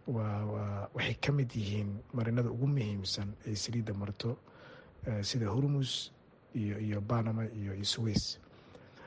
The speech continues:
Eh, Baabul Mandab waxaa la qiyaasaa in laba iyo toban boqolkiiba saliidda ama gaas, ah, ama batroolka inuu maro, gaaskana siddeed boqolkiiba gaaska caalamka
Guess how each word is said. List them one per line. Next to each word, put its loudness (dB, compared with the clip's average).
Eh, -4
Baabul 2
Mandab 4
waxaa 2
la 4
qiyaasaa 0
in 2
laba 4
iyo 4
toban 0
boqolkiiba 0
saliidda 0
ama -2
gaas, 0
ah, -2
ama -2
batroolka 0
inuu 0
maro, 0
gaaskana 2
siddeed 0
boqolkiiba -2
gaaska 0
caalamka -2